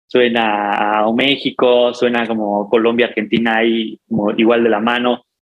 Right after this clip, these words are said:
Eh, de-, de-, y, y, y todavía súmale a que todo esto se está moviendo como, como año con año, ¿no? Inclusive ya podemos decir que ni siquiera año con año, sino meses, con, mes con mes. Entonces,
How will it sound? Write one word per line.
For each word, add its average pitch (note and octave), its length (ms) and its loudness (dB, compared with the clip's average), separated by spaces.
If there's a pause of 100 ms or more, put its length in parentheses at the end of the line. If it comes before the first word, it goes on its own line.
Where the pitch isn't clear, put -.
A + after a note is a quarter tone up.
(280)
Eh, B2 600 2 (220)
de-, - 220 -2
de-, D#3+ 220 0
y, D#3 580 2
y, - 160 -2
y G3 120 0
todavía E3 400 2
súmale D#3 360 0
a C#3 100 -4
que A#2+ 220 -2
todo C#3+ 120 0
esto C#3 140 -2
se - 40 -4
está - 140 -2
moviendo B2+ 560 0
como, G2+ 480 -6 (960)
como A2 480 -2 (180)
año C#3+ 260 -2
con A2+ 200 0
año, A2+ 200 -2
¿no? B2 140 0
Inclusive C#3 460 0
ya C3 200 0
podemos C3 280 0
decir C3 160 -2
que B2 80 0
ni A2+ 180 -4
siquiera C#3 240 -2
año C#3+ 140 -6
con A#2 160 -2
año, B2 200 -2
sino A2 280 -2
meses, A#2+ 560 -2
con, A#2+ 200 -2
mes C3 220 -4
con A#2+ 220 -2
mes. - 360 -6
Entonces, E3+ 320 0